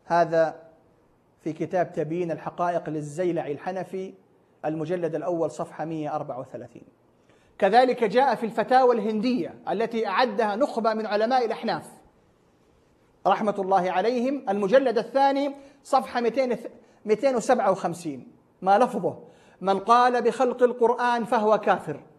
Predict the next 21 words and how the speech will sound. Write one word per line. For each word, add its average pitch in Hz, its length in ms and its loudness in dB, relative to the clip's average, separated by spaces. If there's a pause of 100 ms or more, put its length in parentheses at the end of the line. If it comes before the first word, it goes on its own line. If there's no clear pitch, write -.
(1400)
وكذا 254 500 4
من 233 160 -2
قال 254 340 2
بخلق 240 420 2
الإيمان 240 540 0
فهو 208 320 0
كافر، 185 460 -4 (640)
ومن 247 280 4
اع-، 214 200 -6
ومن 240 260 2
اعتقد 226 500 2
أن 226 280 0
الإيمان 233 600 2
والكفر 214 560 0
واحد 254 400 4
فهو 208 300 2
كافر، 160 420 -6 (640)
ومن 226 240 6
لا 240 200 4
يرضى 240 380 4
بالإيمان 240 800 0